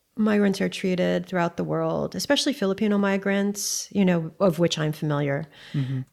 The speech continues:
Speaker 1: And of course, this happens to other people too. And you think that,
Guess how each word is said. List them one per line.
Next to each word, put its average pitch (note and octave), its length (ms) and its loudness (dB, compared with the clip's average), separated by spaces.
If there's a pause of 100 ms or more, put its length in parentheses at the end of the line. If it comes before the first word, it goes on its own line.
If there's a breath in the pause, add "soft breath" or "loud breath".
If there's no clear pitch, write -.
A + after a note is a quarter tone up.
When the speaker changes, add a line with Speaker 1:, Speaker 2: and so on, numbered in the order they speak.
(200)
Speaker 1:
And E3+ 180 -2
of D#3 80 -6
course, E3 220 -2
this - 120 -6
happens D3+ 480 -4
to E3+ 100 -2
other D#3 240 0
people D#3 340 -6
too. A3+ 600 2
And G3+ 460 2
you G3+ 120 0
think F#3 460 0
that, - 680 -4